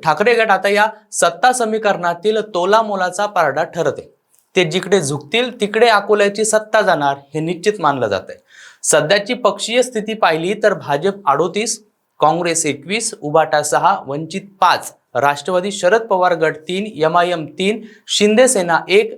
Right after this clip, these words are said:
राष्ट्रवादी अजित पवार गट एक आणि अपक्ष दोन असे आकडे आहेत. बहुमत एक्केचाळीसचं आहे. हे केवळ आकडे नाहीत, तर सत्तेच्या श काटशहाचे मोहरे आहेत. एका बाजूला भाजप सर्वात मोठा पक्ष असूनही बहुमताअभावी अडचणीत आहे,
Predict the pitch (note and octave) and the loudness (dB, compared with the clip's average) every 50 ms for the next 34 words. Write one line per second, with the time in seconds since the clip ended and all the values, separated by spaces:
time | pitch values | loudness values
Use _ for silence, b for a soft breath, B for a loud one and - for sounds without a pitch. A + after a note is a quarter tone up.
0 | - - D3 D3+ E3 F3 - - - G#3+ G3+ G3+ F#3+ G3 G#3+ G#3 G#3+ - D#3 D#3 | -8 -2 2 2 2 2 0 -2 -2 0 2 2 0 0 -4 -6 -4 -2 -2 0
1 | F3 A#3+ A#3 A#3 G#3 F#3 F3+ E3+ D#3+ D3+ D3+ D3+ D3 - E3 F3+ E3 - - A2+ | 0 -2 0 2 2 4 4 4 2 0 -2 -4 -4 -2 -2 -2 -2 0 -2 -4
2 | A#2+ D3 - - A#2+ - F#3+ F#3+ F#3+ - F#3 E3+ C#3+ C3 A2+ G2+ F#2+ A2 - E3+ | -4 -4 -4 -4 0 2 2 0 0 -2 -4 -2 -2 -2 -2 -2 -4 -6 0 2
3 | F3 E3 D3 - B2 G#2+ F#2 F2+ - _ _ _ C#3 B2+ C3 C#3+ D#3 D#3 F3 F#3+ | 2 2 2 0 -2 -4 -4 -6 -10 _ _ _ 0 2 2 2 4 2 0 -2
4 | F#3 - - - C3+ C3 - - F#3 F#3 F#3+ G3 F#3+ G3 G3 - - G#3 G#3 G#3 | -2 -4 -8 -12 -12 -12 -6 -4 -4 0 2 0 0 0 -2 0 0 0 0 0
5 | b b b b b b b b G3+ A#3 A3+ A3+ B3 B3+ C4 B3+ A3+ G3 - G3+ | b b b b b b b b 0 0 2 4 6 6 6 6 4 4 4 2
6 | G#3 G3+ G3 F3+ C3 D#3 G#3 - - - G3 G3 F#3+ - - E3+ D3+ - - - | 2 2 0 -2 -4 -4 -8 -8 -4 0 0 0 0 0 -2 -2 -2 -2 -2 -4
7 | F#3 F3+ F#3 G#3 A3+ A3 A3 - - E3+ E3 F#3+ G3 G3 - F#3 F3+ F3+ A3+ G#3 | -4 -2 2 2 2 2 0 0 2 4 4 4 2 0 0 0 0 2 0 0
8 | - G3 F#3 D#3+ D#3 D#3 D#3+ - G3+ G3+ F#3 D3 B2+ C3+ D3 E3 E3+ B2+ G2 F2+ | 2 4 4 4 4 2 0 -4 -4 -4 -2 -4 -4 -2 2 2 2 2 2 0
9 | - - _ _ C#3+ C#3 C#3+ F#3+ G3 F3+ F#3 F#3 F3+ G#3 G#3 G#3 F3+ E3+ D#3 D#3 | -6 -14 _ _ 0 0 2 2 4 4 2 4 4 4 4 4 4 4 4 4
10 | E3+ F3 F3 - E3+ D3 D3+ E3+ E3+ F3+ F#3 F#3+ F#3 F#3+ F#3+ F#3+ F#3 F#3 - - | 2 0 0 0 0 2 4 2 2 2 -2 0 0 0 0 0 -4 -8 -4 -2
11 | G3+ F#3 F#3 F#3 F#3+ F#3 E3+ E3 F#3 A3 G#3+ B B B B B - C3+ D3 E3 | -2 -2 -2 -4 -6 -8 -6 -6 -6 -6 -8 B B B B B -4 -2 2 2
12 | G#3 B3+ A#3 A3 G3 G3+ F#3 F#3 F#3 - E3+ D#3 E3+ E3+ E3+ C#3 A#2+ D3+ E3+ E3+ | 4 4 4 2 2 2 2 2 2 2 -2 0 0 0 0 -2 -4 -6 -6 -4
13 | D#3 D3 D3 C#3+ - E3 D3 A#2+ F#2+ - - - | -4 -4 -4 -2 -2 -2 -2 -2 -6 -10 -14 -18